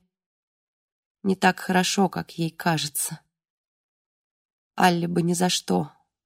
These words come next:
отсюда не вышла. Она не хочет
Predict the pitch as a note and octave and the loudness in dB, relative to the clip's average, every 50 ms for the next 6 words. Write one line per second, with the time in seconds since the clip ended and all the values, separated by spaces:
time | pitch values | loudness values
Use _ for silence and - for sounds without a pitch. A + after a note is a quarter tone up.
0 | _ _ _ _ _ _ _ _ _ _ _ _ _ - D#3 - - - - D#3 | _ _ _ _ _ _ _ _ _ _ _ _ _ -14 -12 -8 -6 -4 -4 -4
1 | D3 D3+ D#3 D3+ D#3 D3 D3 C#3 - - - D#3 D3 - _ _ _ _ _ _ | -2 -2 -2 -2 -2 -4 -4 -4 -4 -6 -6 -8 -14 -18 _ _ _ _ _ _
2 | _ _ _ _ _ _ _ _ _ _ _ _ _ _ _ _ _ _ _ _ | _ _ _ _ _ _ _ _ _ _ _ _ _ _ _ _ _ _ _ _
3 | _ - E3+ E3+ F3 F3+ F3+ F3 F3+ - - - D#3 C#3+ - - - - - | _ -4 -2 0 0 2 2 0 0 0 0 0 0 0 0 -6 -10 -12 -20